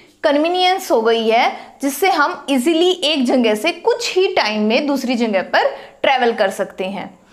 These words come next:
अब जो ये travel करते हैं one place to another place, एक जगह से हम दूसरी जगह कैसे जाते हैं? By transport। अब जो ये transport करते हैं, हम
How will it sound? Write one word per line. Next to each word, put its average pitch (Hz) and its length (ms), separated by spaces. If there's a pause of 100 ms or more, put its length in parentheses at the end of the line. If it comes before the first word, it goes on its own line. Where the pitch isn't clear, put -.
(420)
अब 480 220
जो 453 180
ये 494 220
travel 277 320
करते 240 340
हैं - 480 (240)
one 359 420
place 254 420
to 330 100 (720)
another 269 240
place, 185 360 (200)
एक 302 260
जगह 269 240
से 277 100
हम 269 140
दूसरी 302 260
जगह 311 240
कैसे 349 260
जाते 233 300
हैं? 180 280 (1300)
By 202 240 (120)
transport। 240 460 (640)
अब 427 380
जो 359 120
ये 427 160
transport 403 540
करते 339 240
हैं, 370 180
हम 403 400